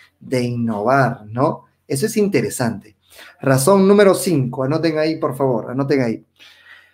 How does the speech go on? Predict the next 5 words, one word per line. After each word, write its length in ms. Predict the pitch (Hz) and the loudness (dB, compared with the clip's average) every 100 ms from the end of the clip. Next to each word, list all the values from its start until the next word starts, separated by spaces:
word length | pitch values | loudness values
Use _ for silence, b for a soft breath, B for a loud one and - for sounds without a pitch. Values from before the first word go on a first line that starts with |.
| b b _ - | b b _ 0
Material 600 | 147 143 139 135 170 180 | 4 4 4 4 4 0
real 540 | 160 147 143 110 - _ _ _ - | -2 -2 -4 -6 -14 _ _ _ -12
y 140 | 135 | -8
aprendizaje 920 | 135 135 123 120 117 151 143 156 165 - | -8 -8 -8 -8 -8 -8 -8 -12 -14 -14
autónomo. 720 | - 113 - 127 113 95 87 | -10 -10 -6 -4 -4 -8 -14